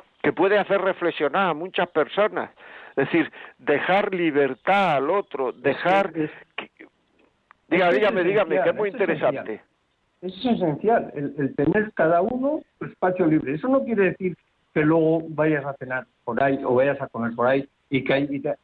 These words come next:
Speaker 2: pero hay espacios en el cual el hombre necesita su espacio y la mujer necesita el suyo. Y como no los tenga, se rompe la baraja, ¿eh?
Speaker 1: Sí, sí, sí, no, sí, sí, sí, es, es así, es así, Félix.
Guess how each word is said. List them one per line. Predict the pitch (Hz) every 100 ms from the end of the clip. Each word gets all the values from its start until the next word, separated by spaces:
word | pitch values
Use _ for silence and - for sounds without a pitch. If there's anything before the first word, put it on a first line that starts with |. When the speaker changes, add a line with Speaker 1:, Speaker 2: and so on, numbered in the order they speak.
| -
Speaker 2:
pero | 139 131 - -
hay | 139 220 247
espacios | 233 - 214 - 175 214 - _ -
en | 135
el | 131 131 -
cual | 180 190
el | 156 160
hombre | 202 170 147
necesita | 131 127 131 180 - 185
su | 156
espacio | 143 - 185 208 240 - _ _ -
y |
la | 117 117
mujer | 110 - 214
necesita | 220 143 123 180 202
el | -
suyo. | 147 226 233 - _ _
Y | -
como | - 123 120
no | 127
los | 185 202 -
tenga, | 208 240
se | 220
rompe | 185 247 220
la | 147
baraja, | 117 151 - 107
¿eh? | - _ _ _ _ _ _ _ _ _ _ _ _ - - _ -
Speaker 1:
Sí, | 135
sí, | 147 -
sí, | 139
no, | 123 127 123
sí, | 117 110
sí, | 123 120 107
sí, | 117
es, | 120 131 135 -
es | - 135 143
así, | - 135
es | 139 156
así, | 135 135
Félix. | 123 131 127